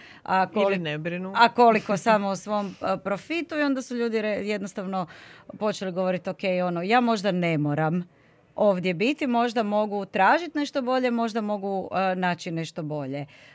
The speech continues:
Speaker 1: E, kod nas, naravno, Great Resignationa nema, pogotovo ne u uslužnim djelatnostima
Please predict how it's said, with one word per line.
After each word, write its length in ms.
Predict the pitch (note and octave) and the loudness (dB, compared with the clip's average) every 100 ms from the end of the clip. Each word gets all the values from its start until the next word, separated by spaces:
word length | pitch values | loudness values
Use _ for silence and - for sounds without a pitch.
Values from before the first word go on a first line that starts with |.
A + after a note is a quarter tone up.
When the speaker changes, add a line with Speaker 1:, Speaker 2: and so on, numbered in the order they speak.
| _ | _
Speaker 1:
E, 280 | F3+ F#3 F3 E3+ | -4 0 -2 -2
kod 180 | G3 F#3 | -6 0
nas, 640 | G#3+ A#3+ A#3 - - - | 4 4 2 -10 -18 -20
naravno, 640 | - G3 G3+ G3+ F3+ F3+ E3+ | -10 2 2 2 0 -2 -2
Great 280 | F#3+ F#3+ G3 | -2 -2 -2
Resignationa 920 | F#3 F3 F3 G3 - F#3 F3 E3+ E3 | -4 -4 -4 -6 -6 -6 -2 -2 -2
nema, 480 | E3 F3 G#3+ C#4 A#3+ | -2 0 0 0 -2
pogotovo 540 | G#3+ G3 G3+ F#3+ F3 | -2 -4 -4 -4 -4
ne 280 | F3 F3+ F3 | -2 0 0
u 140 | E3 | -2
uslužnim 520 | F3 - E3 D#3 D#3+ | -4 -6 -6 -4 -2
djelatnostima 880 | D#3 E3+ E3 E3+ D#3+ - D#3+ D#3+ D#3 | 0 0 0 -4 -6 -4 -4 -2 -2